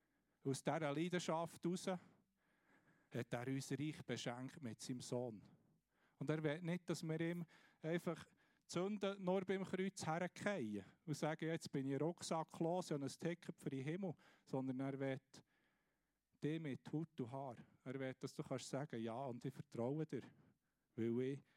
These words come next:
dich gerne habe, weil ich eine Leidenschaft habe für dich, weil ich weiss, wer mein Vater ist, wer mich beschenkt in meinem Leben.“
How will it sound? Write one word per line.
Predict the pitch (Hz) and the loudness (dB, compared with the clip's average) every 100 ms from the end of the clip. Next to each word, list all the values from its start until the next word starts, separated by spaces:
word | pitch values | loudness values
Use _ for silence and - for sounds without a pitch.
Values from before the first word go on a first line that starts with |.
| _ _ - | _ _ -4
dich | 123 | -2
gerne | 120 117 135 143 | 0 -2 -2 -4
habe, | 131 95 - - _ _ - | -4 -6 -12 -20 _ _ -4
weil | 120 127 | 0 2
ich | 127 | 2
eine | 123 | 2
Leidenschaft | 143 170 160 - 143 156 - - | 0 0 -2 -2 -4 -4 -6 -4
habe | 139 | -4
für | - - | -4 -2
dich, | 123 147 160 - _ _ - | 0 0 -2 -8 _ _ -4
weil | 127 135 131 | 0 2 2
ich | |
weiss, | 123 127 160 156 - - _ _ _ _ | 0 -2 -4 -6 -12 -20 _ _ _ _
wer | 104 110 | -4 -2
mein | 120 | -2
Vater | 113 131 143 - - 143 | -2 -2 -2 -4 -4 -2
ist, | 151 - - - - | -2 -4 -12 -16 -6
wer | 113 104 123 | -2 -2 -2
mich | 127 | -2
beschenkt | 120 104 - 104 - - | -4 -4 -6 -6 -10 -10
in | 117 | -8
meinem | 113 113 95 | -6 -6 -8
Leben.“ | 90 | -10